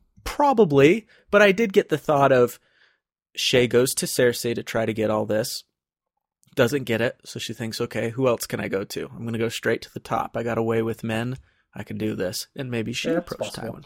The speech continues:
Speaker 1: first.
Speaker 2: Yeah, that's possible.
Speaker 1: Suppose it doesn't matter too much. They did.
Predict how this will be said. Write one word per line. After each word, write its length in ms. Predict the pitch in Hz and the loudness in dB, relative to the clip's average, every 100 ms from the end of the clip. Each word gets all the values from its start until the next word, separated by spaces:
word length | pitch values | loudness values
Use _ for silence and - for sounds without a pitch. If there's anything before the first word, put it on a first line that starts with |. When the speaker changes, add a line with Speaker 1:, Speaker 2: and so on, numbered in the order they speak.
| - | -20
Speaker 1:
first. 220 | - - _ _ _ - - _ - | -20 -20 _ _ _ -20 -20 _ -6
Speaker 2:
Yeah, 120 | 165 | -2
that's 180 | 156 - | -2 -4
possible. 460 | 110 101 110 104 _ _ _ _ _ _ _ | -10 -10 -12 -12 _ _ _ _ _ _ _
Speaker 1:
Suppose 260 | - 156 107 | -2 0 0
it 60 | |
doesn't 220 | - 110 165 | -4 -8 -10
matter 240 | 80 92 | -14 -14
too 180 | - 113 | -14 -12
much. 320 | 90 - - _ _ _ | -14 -16 -20 _ _ _
They 120 | 113 | -10
did. 280 | 107 - 165 | -8 -10 -12